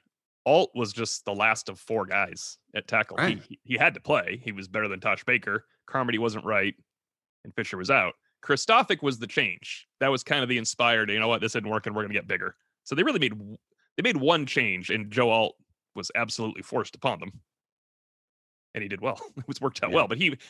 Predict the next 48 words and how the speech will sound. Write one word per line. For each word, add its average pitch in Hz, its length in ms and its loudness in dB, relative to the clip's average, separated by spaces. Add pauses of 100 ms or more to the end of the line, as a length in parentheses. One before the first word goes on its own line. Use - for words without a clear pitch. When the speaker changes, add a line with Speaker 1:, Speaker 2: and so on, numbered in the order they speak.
(120)
Speaker 1:
that 208 100 6
was 170 120 4
a 131 40 4
forced 143 340 2
change. 95 280 -2
It's 127 100 -6
kinda 165 200 2
like 123 260 2 (320)
they 147 60 4
didn't 165 200 4
sub 156 260 2
in 139 140 4
Jaden 135 220 2
Mickey 127 280 -2
for 110 100 -8
Tariq 117 280 -2
Bracy 117 340 0
on 95 80 -4
the 92 60 -8
nickel. 101 340 -4 (800)
Tariq 131 140 0
Bracy 131 240 4
was 95 80 -6
hurt. 117 240 0 (880)
That 127 60 4
wasn't 127 180 2
like 117 120 2
a - 20 0
Speaker 2:
Right. 117 60 0
Speaker 1:
rotation. 107 500 0
It 117 40 -6
just, 101 320 -6
that, 110 100 0
Speaker 2:
Yeah, 107 120 0
Speaker 1:
it's 104 240 -16
something 101 200 -2
that 90 60 -4
Speaker 2:
right. 120 40 -2
Speaker 1:
happened 90 240 -4
there. 67 220 -8
Alt - 220 2
had 123 140 2
to - 60 -10
play. - 260 -6 (600)
Speaker 2:
M 147 160 4
M 151 220 6
B 135 160 2
four 131 720 2